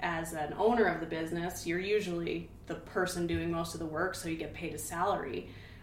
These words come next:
But we would love to see our clients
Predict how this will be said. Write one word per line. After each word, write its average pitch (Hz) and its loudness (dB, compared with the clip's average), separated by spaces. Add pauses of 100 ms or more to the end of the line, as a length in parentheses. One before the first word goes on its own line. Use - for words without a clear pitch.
(100)
But - -2 (360)
we 214 2
would 196 2
love 196 6
to 190 -4
see 180 -2
our 170 -2
clients 180 -4